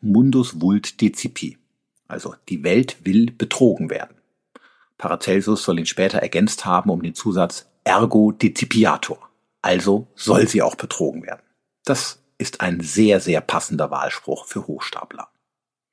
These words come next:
Aus diesem Grund befinden sie sich auch stets im Einklang mit ihren Taten, juristisch und moralisch. Fast immer beharren sie nach ihrer Verurteilung darauf,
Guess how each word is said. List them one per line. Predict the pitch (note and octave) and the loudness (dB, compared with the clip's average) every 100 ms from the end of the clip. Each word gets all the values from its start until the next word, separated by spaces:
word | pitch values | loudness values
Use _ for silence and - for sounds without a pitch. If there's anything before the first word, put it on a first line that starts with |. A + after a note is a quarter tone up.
| - - | -18 -10
Aus | - | 0
diesem | F#3+ D3 | 4 4
Grund | - C3+ D3+ | 4 2 2
befinden | - C3 B2 | 2 4 4
sie | G2+ | 4
sich | G#2 - | 0 -2
auch | |
stets | - - C3+ E3 F3 | 0 2 4 2 2
im | F#3 - | -4 -2
Einklang | F2+ A2 B2 - G#2+ | 2 2 2 0 2
mit | G#2 - | 2 -2
ihren | F#2+ F2 | -8 -6
Taten, | B2 A2+ - _ _ _ _ _ | -4 -4 -6 _ _ _ _ _
juristisch | C3+ - - - D3+ - - | -2 -2 -2 -2 -4 -4 -10
und | G#2 F2 | -10 -8
moralisch. | F#3 G2 - C#3+ - - - _ _ _ | -6 -6 -6 -8 -8 -12 -16 _ _ _
Fast | - - - - B2 - | -12 -10 -8 -2 0 4
immer | F#3+ F#3 | 4 6
beharren | B2 G2+ A#2 B2 | 2 0 4 4
sie | A#2+ A#2 - - - | 6 4 2 -20 -6
nach | D#2 E2+ - | -2 -2 -4
ihrer | F2+ - | -14 -12
Verurteilung | D#2+ A#2+ C3 B2+ B2 G#2+ | 0 0 2 2 4 2
darauf, | F#2 G2 - | 4 4 2